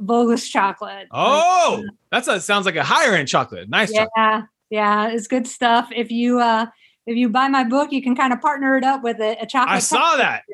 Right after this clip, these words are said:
Speaker 2: I
Speaker 1: there,
Speaker 2: saw that.
Speaker 1: so.
Speaker 2: That was a cool, that was a cool co-op. Uh, you guys give a,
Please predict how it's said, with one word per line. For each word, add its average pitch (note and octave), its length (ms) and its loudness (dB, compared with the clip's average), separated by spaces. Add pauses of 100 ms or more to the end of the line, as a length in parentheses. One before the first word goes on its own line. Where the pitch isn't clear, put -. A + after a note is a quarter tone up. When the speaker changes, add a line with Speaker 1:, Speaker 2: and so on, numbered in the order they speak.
Speaker 2:
I F#3+ 80 0
Speaker 1:
there, A#3+ 100 -4
Speaker 2:
saw D4+ 200 2
that. B3+ 80 2
Speaker 1:
so. G#3 60 2
Speaker 2:
That B3 120 2
was C4 100 0
a A#3+ 60 -2
cool, C#4+ 320 0
that A#3 120 2
was A#3+ 100 -4
a A#3+ 60 -6
cool C4 220 -2
co-op. B3+ 460 0
Uh, D3+ 400 2
you D#3+ 220 -2
guys D#3 180 -2
give D3 260 -4
a, C#3+ 140 -6